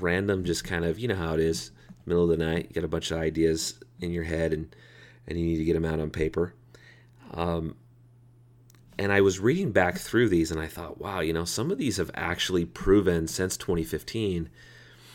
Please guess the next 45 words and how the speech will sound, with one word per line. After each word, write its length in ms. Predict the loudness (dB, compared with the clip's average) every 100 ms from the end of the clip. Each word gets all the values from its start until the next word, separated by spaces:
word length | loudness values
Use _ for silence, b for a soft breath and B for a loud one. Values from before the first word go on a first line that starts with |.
| B -10
you 60 | -4
know, 60 | -2
this 160 | 0
is 100 | 0
a 60 | 2
little 180 | 2 6
early, 440 | 8 10 8 6
but 160 | 2 -4 -8 -12
it, 260 | -6 -6 -8 -20 -20 -8
um, 460 | -4 -2 -2 -6 -10
some 180 | -8 -4
of 60 | -4
these 160 | -2
have 100 | -2
really 220 | 0 0 0
proven 340 | 2 2 4
to 80 | 2
be, 460 | 2 2 2 -2 -14 -20 -20 b b b b b b _ -8
uh, 360 | -4 -2 -4 -4
true. 720 | -2 2 6 6 6 4 -2 -6
Some 260 | -2 2
of 140 | 4 4
'em 260 | 4 2 -6 -16 -20 -10
have 180 | -4 2
not." 460 | 4 4 2 -4 -10 -16 B
<laughs> 300 | B B B B B -4
So 240 | 2 2
I 40 |
thought 160 | 4 4
it'd 100 | 4
be 100 | 2
fun 240 | 2 2
to 80 | 2
go 160 | 0 -2
through 240 | 0 2
each 180 | 2 0
of 60 | 0
these. 220 | 0 -2
There's 100 | -4
about 200 | -4 -4
fifteen 380 | -6 -6 -4 -4
of 140 | -4
'em. 160 | -8 -12 B B B B B -6
And, 340 | -2 -2 0
uh, 340 | 0 0 -2